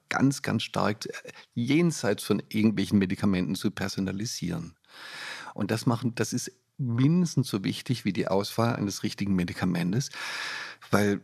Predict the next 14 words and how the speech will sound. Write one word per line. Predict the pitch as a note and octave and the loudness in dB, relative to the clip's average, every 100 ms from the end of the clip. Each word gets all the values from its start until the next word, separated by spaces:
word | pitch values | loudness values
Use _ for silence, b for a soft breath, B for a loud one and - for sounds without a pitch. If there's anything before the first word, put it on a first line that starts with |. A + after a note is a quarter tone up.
| - | -6
wenn | - G#2+ G#2+ | -2 2 2
ich | G#2 | 0
gegen | - G#2+ A2+ | 0 2 4
den | G2 F#2+ | 4 2
Willen | G2 G2 G2 | 2 2 2
eines | F2+ F#2 - | 0 -2 0
Menschen | - F2+ A#2 C#3+ D#3+ | 2 2 2 2 4
und | G#2 G2 | 2 0
gegen, | G2+ F2+ F#2 F#2+ - | 0 2 2 2 -2
gegen | F2 F2+ F2 | 0 0 0
seine | - F#2 F2+ | -2 -2 -2
Biologie, | F2 F#2 F2+ F2+ F2 F2+ C3+ E3+ - - | 0 2 2 2 0 2 2 2 -2 -10
äh, | C3 - - - | -12 -14 -18 -4
agiere, | - A2+ A#2+ A#2 B2 B2 | -2 0 2 2 2 0